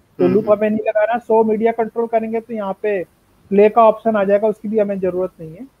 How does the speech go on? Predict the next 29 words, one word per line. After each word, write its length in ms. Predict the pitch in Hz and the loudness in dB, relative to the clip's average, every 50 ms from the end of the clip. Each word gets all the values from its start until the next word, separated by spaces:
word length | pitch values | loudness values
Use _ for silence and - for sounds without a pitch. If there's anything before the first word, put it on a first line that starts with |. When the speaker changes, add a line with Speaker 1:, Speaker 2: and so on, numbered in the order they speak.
| _ _ _ _ _ - | _ _ _ _ _ -4
Speaker 1:
हमें 140 | 190 240 269 | -2 -2 0
Speaker 2:
हम्म। 60 | 254 | 2
Speaker 1:
cursor 300 | 240 220 - - 254 247 | 2 2 2 0 -2 -2
effect 260 | 233 - 226 226 - | -2 0 0 -2 -2
की 200 | _ _ - 196 | _ _ -6 -4
ज़रूरत 360 | 190 175 160 156 156 151 - | -2 -2 0 -2 -4 -4 -6
है, 60 | 175 170 | -8 -6
तो 120 | 170 214 | -6 -6
हम 60 | 220 | -4
cursor 340 | 220 214 190 - - 220 202 | -2 -2 -2 -2 -2 -4 -4
effect 300 | 196 196 - 196 202 - | -2 -2 -4 -6 -6 -6
को 80 | - 208 | -10 -12
click 240 | - - 185 175 - - | -8 -6 -8 -6 -6 -6
करेंगे 320 | 160 156 151 156 190 277 - _ _ _ _ _ _ _ _ _ _ _ _ _ - 180 | -8 -6 -8 -10 -12 -16 -18 _ _ _ _ _ _ _ _ _ _ _ _ _ -6 -2
और 80 | 180 | 0
यहाँ 280 | 196 196 196 233 269 240 | 2 4 4 4 4 4
देखेंगे। 400 | 214 185 160 185 180 180 190 196 | 2 2 0 -2 -4 -4 -4 -4
देखिए 340 | 190 180 180 _ 190 190 180 | -4 -6 -8 _ -8 -10 -8
सर, 220 | - 196 180 175 | -8 -10 -10 -8
ये 160 | 180 202 214 | -6 -6 -6
सबसे 300 | 214 240 233 - - 254 | -4 -6 -8 -6 -4 -4
important 540 | 233 208 - 185 170 165 - 170 165 151 165 | -4 -4 -2 -4 -4 -4 -6 -10 -12 -10 -10
है 120 | 240 302 - _ _ _ _ _ _ _ _ _ _ _ - | -10 -12 -12 _ _ _ _ _ _ _ _ _ _ _ -10
कि 100 | 254 - - | -10 -4 0
आप 240 | 190 202 233 240 220 | 2 4 4 4 2
जब 140 | 269 277 - | 0 -2 2
cursor, 460 | - 233 220 220 - 277 277 269 233 | 2 2 2 2 2 0 0 0 0
अ, 320 | 208 202 196 196 196 190 190 | 0 2 2 4 2 2 0
इसमें 360 | 202 190 - - 262 262 | -4 -6 -8 -8 -8 -8